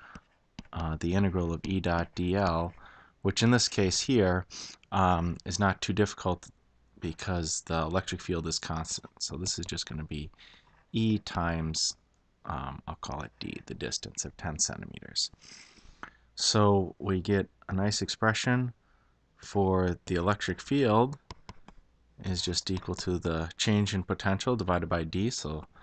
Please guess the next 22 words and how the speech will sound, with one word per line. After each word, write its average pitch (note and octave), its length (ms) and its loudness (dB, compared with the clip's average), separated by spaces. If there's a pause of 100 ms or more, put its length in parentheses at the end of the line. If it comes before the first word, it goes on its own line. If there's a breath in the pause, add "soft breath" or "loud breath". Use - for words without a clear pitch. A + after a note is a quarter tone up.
(220 soft breath)
eleven F2+ 280 0
thousand F2 440 0
kilovolts F#2 560 -2
divided D#2+ 340 -4
by D#2 300 -6 (360 soft breath)
point F#2 260 0
one F2+ 260 0
meters. A#2 580 2 (1500 loud breath)
And F#2+ 340 2
then A2 440 4 (380 soft breath)
the G#2 100 2
other C3 140 6
thing A2+ 200 2
we G2+ 120 6
need G2 160 4
to - 100 -6
do F#2 200 4
is F2+ 140 0
know F#2+ 200 2
that F#2 140 0
these G2 220 2
are E2+ 220 2